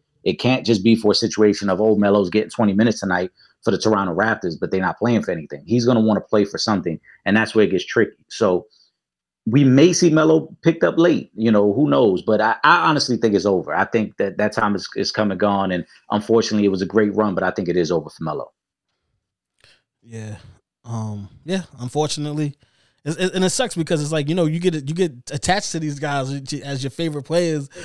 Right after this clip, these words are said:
Speaker 2: So, yeah, you want a guy like Melo to, to end his career with a ring. I want it more than anything for Allen Iverson to, to, to, to finish his career with a championship ring.
Speaker 1: Yeah.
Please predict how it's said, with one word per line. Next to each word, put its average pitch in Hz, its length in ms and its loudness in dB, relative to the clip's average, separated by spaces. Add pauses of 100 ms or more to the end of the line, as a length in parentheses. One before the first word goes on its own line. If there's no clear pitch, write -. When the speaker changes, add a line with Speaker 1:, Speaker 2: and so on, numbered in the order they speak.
(260)
Speaker 2:
So, 147 240 -2
yeah, 165 260 4
you 139 220 0
want 175 240 2
a 170 40 -2
guy 160 180 0
like 147 200 -2
Melo 151 340 -2
to, 117 200 -14
to 131 260 -6
end 147 160 -4
his 143 140 -4
career 139 280 -4
with 135 160 -4
a 123 60 -6
ring. 120 380 -6 (420)
I 156 80 0
want 170 220 4
it - 20 -2
more 165 160 4
than 160 120 2
anything 165 380 -2
for 151 160 -2
Allen 156 300 -2
Iverson 156 400 -4
to, 135 160 -2
to, 127 300 -6
to, 127 320 -8
to 127 120 -14
finish 156 280 -6
his 175 120 -4
career 131 300 -2
with 123 160 -4
a 117 40 -10
championship 117 600 -8
ring. 110 260 -18 (180)
Speaker 1:
Yeah. 82 200 -6